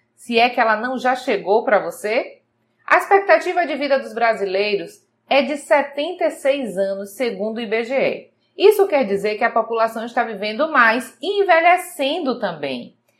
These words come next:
E como você está se preparando para esse momento? Com a nossa vida financeira, nós precisamos também nos preparar, pensando na longevidade e em como nos tornarmos independentes financeiramente.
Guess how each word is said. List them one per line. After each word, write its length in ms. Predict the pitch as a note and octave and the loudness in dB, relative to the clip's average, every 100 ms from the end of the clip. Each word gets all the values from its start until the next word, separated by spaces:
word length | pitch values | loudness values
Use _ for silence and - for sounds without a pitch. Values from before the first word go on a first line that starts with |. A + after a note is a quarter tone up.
| _ F4+ | _ -2
E 140 | G4 | 0
como 280 | G#4 B4+ A#4 | 2 2 2
você 260 | G#4 F#4 | 2 2
está 220 | D4+ D4+ C#4 | 0 2 0
se 140 | B3 | 0
preparando 560 | B3 A#3+ G#3+ F#3+ F#3+ F#3 | -2 2 2 0 -4 -4
para 160 | F3+ | -4
esse 180 | F3+ F#3 | -4 -8
momento? 600 | F3 D#3 D3 C#3+ - C#3+ _ _ _ _ _ _ | -10 -10 -12 -16 -18 -20 _ _ _ _ _ _
Com 120 | F#4+ | 4
a 80 | G#4 | 6
nossa 260 | D4+ D#4+ C4+ | 6 6 2
vida 240 | G#3+ A#3 | 0 -4
financeira, 640 | B3+ B3+ C#4 C#4+ C4+ D4+ | -2 0 0 6 6 6
nós 180 | D4+ D#4+ | 2 0
precisamos 680 | D4 D#4+ C#4+ C#4 C#4+ D4 - | 0 0 0 0 0 -6 -6
também 640 | F#4+ A4+ G4 G#3+ B3 F#4+ | -2 0 0 0 0 0
nos 160 | F4 - | -2 0
preparar, 680 | A3 G#3+ F#3+ D3 A#2+ - _ - | 0 4 4 4 -2 -8 _ -6
pensando 640 | D#4+ F4 - E4+ G4+ G#4 | -4 -4 -4 -2 0 0
na 140 | F#4 D4 | 2 2
longevidade 840 | B3+ A#3 G#3+ F#3+ E3 F3+ G3 A3+ - | 2 0 -2 0 4 4 4 -2 -8
e 100 | D4+ | -6
em 220 | F4 D4 | -6 -6
como 340 | E4 E4+ E4+ D#4 | -2 0 0 -4
nos 180 | F#4 F#4 | -4 2
tornarmos 920 | D#4+ C4+ A3+ A3 G#3+ A#3+ B3 A3 G#3 | 2 2 -2 0 0 0 -4 -6 -6
independentes 1120 | D4+ F#4+ C#4 C#4+ D4+ E4 D4+ G3+ G3 G3+ G#3+ - | -6 -2 4 4 4 0 -2 0 0 -2 -10 -10
financeiramente. 1040 | G#3+ A3 A3 A3+ C4+ G3+ C#3 - - | -8 -6 -4 -2 -2 -4 -10 -14 -20